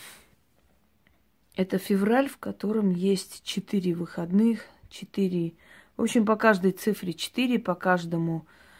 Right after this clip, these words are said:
э, дню четыре раза. И четверка вообще квадрат,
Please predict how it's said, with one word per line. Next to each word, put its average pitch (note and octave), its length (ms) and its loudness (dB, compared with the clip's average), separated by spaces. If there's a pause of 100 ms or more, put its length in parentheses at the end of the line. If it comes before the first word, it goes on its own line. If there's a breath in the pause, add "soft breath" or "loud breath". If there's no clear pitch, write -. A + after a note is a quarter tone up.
(260 soft breath)
э, E3+ 180 -6
дню F3+ 560 2 (100)
четыре F3 440 -2
раза. A3+ 520 2 (1500 soft breath)
И F3+ 420 0 (1900)
четверка A#3+ 720 0
вообще E3+ 600 -4
квадрат, F3+ 600 -2